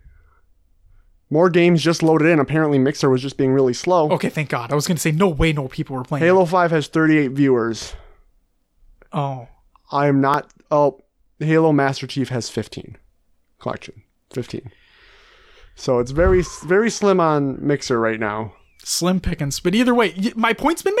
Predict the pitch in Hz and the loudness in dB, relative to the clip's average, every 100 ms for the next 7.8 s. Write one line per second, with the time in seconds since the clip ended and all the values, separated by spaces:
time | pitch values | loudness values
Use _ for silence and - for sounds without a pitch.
0 | 480 151 - _ - 220 262 277 226 147 | 2 2 -8 _ -2 2 2 2 0 -2
1 | - _ _ _ _ _ _ _ _ _ | -6 _ _ _ _ _ _ _ _ _
2 | _ _ _ _ 185 196 175 151 147 _ | _ _ _ _ 2 2 4 0 -4 _
3 | _ _ _ _ _ 226 240 285 240 202 | _ _ _ _ _ 0 2 0 -2 -6
4 | 214 - 214 214 202 190 - 196 170 160 | -6 -2 -2 0 0 0 0 -2 0 0
5 | - _ _ - 247 285 202 143 147 135 | -4 _ _ -6 0 2 2 0 -2 -4
6 | - - - _ - 185 - 180 170 156 | -6 -10 -14 _ -4 -4 -4 -6 -4 -4
7 | - 147 170 160 127 123 120 | -6 -2 0 2 0 -6 -12